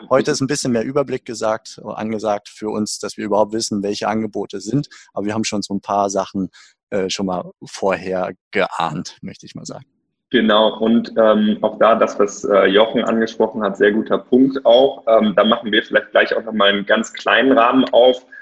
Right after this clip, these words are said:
Speaker 2: wo wir genau dort eben nochmal reingehen, was sind vielleicht so, ähm, ich sag mal in Anführungszeichen, Quick Wins, äh, kurze,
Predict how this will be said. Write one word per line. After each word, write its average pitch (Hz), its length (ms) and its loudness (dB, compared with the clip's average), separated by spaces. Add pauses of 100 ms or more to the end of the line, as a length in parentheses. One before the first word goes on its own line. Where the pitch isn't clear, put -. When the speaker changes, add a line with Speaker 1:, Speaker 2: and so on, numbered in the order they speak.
(140)
Speaker 2:
wo 110 100 0
wir 104 120 2
genau 104 360 2
dort 107 340 2
eben 107 140 0
nochmal 104 280 0
reingehen, 104 360 2
was 107 180 -2
sind 107 160 -4
vielleicht 101 280 0
so, 95 340 2 (380)
ähm, 92 520 -4 (300)
ich - 80 -20
sag 107 160 0
mal 95 120 0
in 98 60 0
Anführungszeichen, 104 680 -2
Quick 117 180 2 (480)
Wins, - 280 -4
äh, 95 240 0 (100)
kurze, 113 500 4